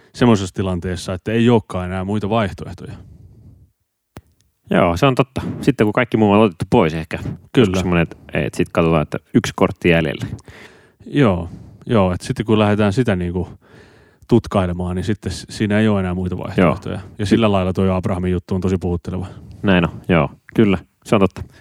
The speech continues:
Speaker 2: Hyvä. Eikö sulle jotain mieleen?
Speaker 1: No jäi paljonkin. Vantaanjoistakin puhuttiin, mutta ei mennä enää siihen. Se löytyy sitä edellisestä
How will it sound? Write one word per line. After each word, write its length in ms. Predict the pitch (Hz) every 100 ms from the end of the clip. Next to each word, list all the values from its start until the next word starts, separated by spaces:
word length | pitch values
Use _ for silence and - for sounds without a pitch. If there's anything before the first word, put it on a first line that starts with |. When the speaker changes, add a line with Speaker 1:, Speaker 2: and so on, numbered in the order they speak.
| -
Speaker 2:
Hyvä. 120 | 101 78 - _ - - -
Eikö 140 | 180 170
sulle 160 | 170
jotain 180 | 98 87
mieleen? 280 | 85 78 - - - _ _ _ _ _ _ _ _
Speaker 1:
No 80 | 117
jäi 640 | 117 117 127 151 160 151 113
paljonkin. 640 | 113 123 131 127 107 104
Vantaanjoistakin 800 | 131 135 113 107 113 104 90 98
puhuttiin, 440 | 110 101 90 98
mutta 200 | 90 92
ei 80 | 117
mennä 280 | 120 120 117
enää 240 | 117 113
siihen. 520 | 98 120 120 98 90 -
Se 160 | - 104
löytyy 260 | 104 98
sitä 220 | 98 101 110
edellisestä 540 | 110 98 92 - 98